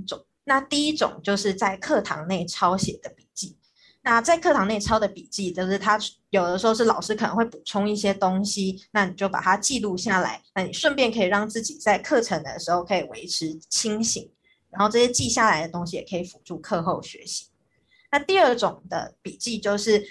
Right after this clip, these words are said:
在课后之后再自己把这些教学的内容做一个总整理，让自己容易吸收。那我认为就是其实学生需要的笔记其实通常就是这两种。那笔的颜色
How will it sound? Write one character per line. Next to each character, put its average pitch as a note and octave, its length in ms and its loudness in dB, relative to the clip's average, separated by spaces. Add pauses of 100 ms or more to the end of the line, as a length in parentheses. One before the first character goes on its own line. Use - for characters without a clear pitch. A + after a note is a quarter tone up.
(120)
在 A#3 120 6
课 A#3+ 320 2
后 A3 220 2
之 F#3+ 100 -6
后 F#3 140 2
再 G#3 220 2
自 G#3+ 240 -8
己 F3+ 320 -8
把 - 180 -8
这 G#3 140 0
些 G3+ 280 2 (180)
教 A3+ 220 4
学 F#3 220 -2
的 F3 140 -4
内 A3 280 2
容 F3+ 260 -8
做 G3+ 260 -2
一 C#3+ 80 -8
个 - 200 -6
总 - 240 -8
整 D#3 280 -2
理， E3 180 -6
让 F#3+ 180 2
自 F#3+ 140 -6
己 - 180 -12
容 D#3+ 220 -10
易 F3 120 -6
吸 C#3+ 340 -6
收。 C3+ 440 -4 (760)
那 G#3+ 100 4
我 F3+ 100 2
认 G#3 240 2
为 D3 160 -6
就 F3+ 140 -2
是 F#3 340 2
其 F3+ 200 -4
实 F3+ 280 0 (460)
学 G#3+ 160 2
生 G#3+ 180 2
需 G#3+ 160 0
要 G#3 120 4
的 F#3 100 -2
笔 - 160 -12
记 - 200 -8
其 D3+ 180 -8
实 D#3 60 -6
通 F#3 200 0
常 - 160 -4
就 E3 100 -8
是 F3+ 140 -4
这 G3+ 140 0
两 - 180 -4 (240)
种。 - 180 -8 (440)
那 G#3 180 4
笔 G3+ 380 -8
的 G3 120 0
颜 F#3+ 320 2
色 G3+ 440 2